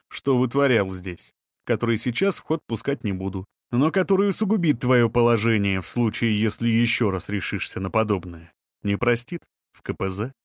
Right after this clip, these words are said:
а к вечеру в Р О В Д, под следствие. Попробуй договориться с кисонькой. Может, простит, хотя я бы не простил».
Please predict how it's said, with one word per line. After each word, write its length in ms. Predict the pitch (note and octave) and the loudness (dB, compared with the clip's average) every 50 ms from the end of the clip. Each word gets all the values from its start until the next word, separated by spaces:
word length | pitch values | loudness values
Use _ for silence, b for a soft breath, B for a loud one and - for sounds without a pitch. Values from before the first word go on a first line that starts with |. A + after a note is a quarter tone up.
| _ _ _ _ - | _ _ _ _ -2
а 120 | A2+ G#2+ | -2 0
к 80 | - - | 2 2
вечеру 380 | D#3 G#3 - - - G#2 G2+ | 0 0 0 0 0 0 0
в 80 | F#2 F2+ | 0 0
Р 60 | G2+ G#2 | 0 0
О 40 | |
В 140 | F#2+ F#2+ F#2 | 0 0 -2
Д, 260 | F2+ G2+ A#2+ C3 B2+ - _ _ _ _ _ _ | -2 -2 -4 -4 -6 -12 _ _ _ _ _ _
под 160 | - G3 - | -4 -4 -2
следствие. 600 | - - F3 A#2+ F#2 - - - - F#2+ F#2 - _ _ _ _ _ _ _ - | 0 0 0 0 0 -2 -6 -10 -10 -10 -10 -10 _ _ _ _ _ _ _ -2
Попробуй 540 | A#2 A2 G#2+ - G#2 G#2 A#2+ D#3+ E3 F3+ | -2 0 0 0 0 0 0 2 0 0
договориться 580 | C#3 B2 A#2 G#2+ G#2+ G#2 G#2 F#2+ F#2+ - - G#2 | 0 0 0 0 2 0 0 0 -2 -4 -4 -4
с 120 | G2 - | -4 -4
кисонькой. 640 | - - A#2+ G2+ - - F#2 F2 F2 - - F#2+ - - _ _ _ _ _ _ - | -2 -2 -2 -2 -2 -4 -8 -10 -12 -14 -16 -18 -18 -18 _ _ _ _ _ _ -2
Может, 340 | B2 B2+ C3 A2 A2 G2+ - | 0 0 2 2 0 -2 -2
простит, 560 | - G#2+ G2 - - - - A#2+ B2 - - _ _ _ _ | -2 -2 -2 -2 -4 -4 -2 -2 -2 -4 -8 _ _ _ _
хотя 400 | - - C#3 B2 - - A#2 G2 | -2 -2 0 0 2 0 0 0
я 280 | F#2 F#2 F#2 A#2+ B2 | 0 0 0 0 2
бы 120 | A2 A#2+ A#2 | 2 2 2
не 80 | A2+ | 0
простил». 560 | A2+ - D3+ B2+ - - - - F#2+ F#2+ F#2 | 0 0 0 -2 -2 -4 -4 -4 -6 -6 -6